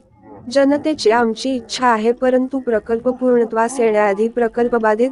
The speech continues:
गावातील सामान्य जनतेला जे प्रदूषणाचे चटके सहन करावे लागतात, शुद्ध हवा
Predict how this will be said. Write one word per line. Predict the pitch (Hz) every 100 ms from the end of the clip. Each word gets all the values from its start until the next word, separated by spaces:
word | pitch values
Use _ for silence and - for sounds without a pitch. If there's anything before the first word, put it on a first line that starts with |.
| 247
गावातील | 208 202 208 254
सामान्य | 247 262 226 214 226 233
जनतेला | 220 214 214 226 240
जे | 247 269
प्रदूषणाचे | 262 220 220 - 220 220 247
चटके | 254 247 226 220 233
सहन | - 226 233 285
करावे | 262 208 202 226
लागतात, | 226 202 196 190 185 - - - - - _ _
शुद्ध | - - 302 277
हवा | 277 294 269 208 220